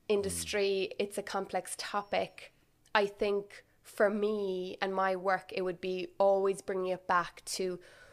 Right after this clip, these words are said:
Speaker 1: you know, if I have a client, I'm like, "Okay, what's your relationship to it?
Speaker 2: Mm,
Speaker 1: How do
Speaker 2: yeah.
Speaker 1: you fe-, is it affecting your, you know, do you think it's affecting your, your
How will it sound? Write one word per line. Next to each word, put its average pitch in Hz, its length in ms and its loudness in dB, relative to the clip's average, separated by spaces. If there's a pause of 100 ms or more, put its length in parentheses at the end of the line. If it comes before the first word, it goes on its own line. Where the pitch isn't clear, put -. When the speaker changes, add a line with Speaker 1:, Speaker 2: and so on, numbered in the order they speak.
(180)
Speaker 1:
you 226 100 4
know, 208 160 8
if 185 100 2
I 185 140 8
have 180 100 6
a 185 60 4
client, 180 440 0
I'm 175 80 -4
like, 175 140 -4
"Okay, 180 200 -6
what's 180 280 -6
your 262 180 6
relationship 185 840 -2
to - 80 -8
it? - 140 -10 (160)
Speaker 2:
Mm, 92 80 -10
Speaker 1:
How 196 140 2
do 185 120 -4
Speaker 2:
yeah. 185 80 -4
Speaker 1:
you 196 100 -4
fe-, - 220 -8
is 214 160 4
it 196 80 2
affecting 202 420 -6
your, 196 160 -4
you 247 120 -2
know, 202 100 0
do 202 120 -6
you 277 200 2
think 226 240 -4
it's - 140 -12
affecting - 680 -10
your, 58 460 -6 (680)
your - 300 -6